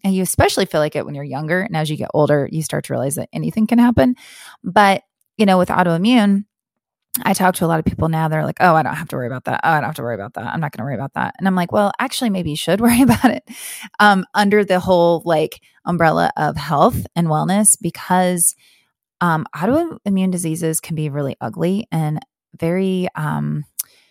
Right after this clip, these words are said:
debilitating, actually, if you, if it's not taken care of correctly. So what I would like for you is for you, if you don't have this, um, to not ever have to deal with it. So I'm gonna give you some tips today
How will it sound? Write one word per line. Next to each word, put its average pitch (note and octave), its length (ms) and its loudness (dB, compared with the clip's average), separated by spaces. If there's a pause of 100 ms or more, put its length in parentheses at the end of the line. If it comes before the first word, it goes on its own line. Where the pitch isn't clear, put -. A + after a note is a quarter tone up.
(1000)
debilitating, D#3 800 0 (120)
actually, C3 720 0
if - 320 -4
you, D3+ 220 -6
if - 120 -6
it's D3 140 -2
not - 140 -6
taken - 260 -10
care A2+ 220 -8
of - 120 -12
correctly. D#3+ 460 -4
So F#3 240 4
what D#3+ 180 4
I D#3+ 220 4
would C#4 140 2
like E3+ 160 2
for C#3 120 -8
you F3+ 560 2 (440)
is F3+ 160 -2
for E3 140 -6
you, G#3+ 500 0
if - 160 -4
you E3 80 -4
don't G3 380 2
have C3 400 -8
this, B2+ 500 -2 (580)
um, D#3+ 460 -2 (220)
to - 180 -4
not G3 260 -4 (240)
ever G#3+ 200 -2
have G3+ 180 -4
to G3 80 -2
deal F3 180 2
with C#4+ 160 -2
it. - 220 -8
So - 160 -2
I'm F#3+ 100 4
gonna A3 140 -2
give G#3 140 -4
you G#3 80 -4
some E3+ 180 -6
tips - 260 -8
today D3+ 300 -8